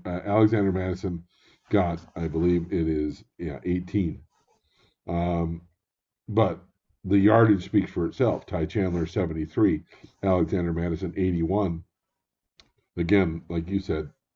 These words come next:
yards per carry, seven and a half versus four and a half. Um,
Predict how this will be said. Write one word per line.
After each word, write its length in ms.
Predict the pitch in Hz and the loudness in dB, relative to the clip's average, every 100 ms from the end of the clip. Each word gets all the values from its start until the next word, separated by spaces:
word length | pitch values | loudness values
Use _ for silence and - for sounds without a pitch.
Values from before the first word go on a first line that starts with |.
| _ _ _ _ | _ _ _ _
yards 300 | 101 95 90 | 0 0 -2
per 160 | 95 | -4
carry, 420 | 85 113 92 87 85 - _ | -2 0 2 0 -2 -10 _
seven 280 | - 123 110 | 0 2 4
and 80 | 92 | 2
a 100 | 90 | -2
half 200 | 90 82 | -4 -2
versus 360 | 90 80 80 76 - | -4 -2 -6 -8 -6
four 160 | 90 | -4
and 80 | 80 | -6
a 20 | |
half. 220 | 73 57 - _ _ _ _ _ _ _ _ - | -12 -16 -20 _ _ _ _ _ _ _ _ -6
Um, 560 | 82 80 76 71 60 | -4 -2 -4 -8 -12